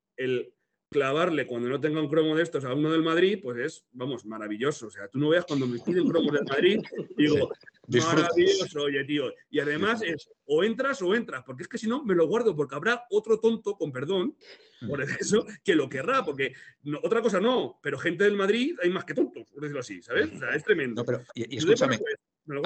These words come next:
Speaker 1: guardo.
Speaker 2: mucho coleccionista del Madrid también, hay mucho coleccionista.
Speaker 1: Sí, sí, sí, de hecho, buena gente, ¿eh? O sea, las cosas como son. Tengo un amigo que se llama Gerardo, que por cierto es de la, es de, es de, ¿cómo se llama el sitio este? De, de, no,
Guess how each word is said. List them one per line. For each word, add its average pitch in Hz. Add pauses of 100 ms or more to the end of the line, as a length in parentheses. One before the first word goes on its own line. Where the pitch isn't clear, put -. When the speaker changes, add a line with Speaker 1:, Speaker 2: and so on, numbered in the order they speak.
Speaker 1:
guardo. 147
Speaker 2:
mucho 156
coleccionista 160
del 139
Madrid 143
también, 143
hay 131
mucho 135
coleccionista. 127
Speaker 1:
Sí, 151
sí, 151
sí, 160
de 120
hecho, 156
buena 143
gente, 113
¿eh? 127
O -
sea, 90
las 90
cosas 131
como 117
son. 127
Tengo 127
un 151
amigo 151
que 143
se 147
llama 139
Gerardo, 151 (420)
que 123
por 117
cierto 156
es 143
de 147
la, 135
es 139
de, 127 (280)
es 123
de, 127
¿cómo 175
se 185
llama 151
el 123
sitio -
este? 101
De, 104 (760)
de, 107
no, 127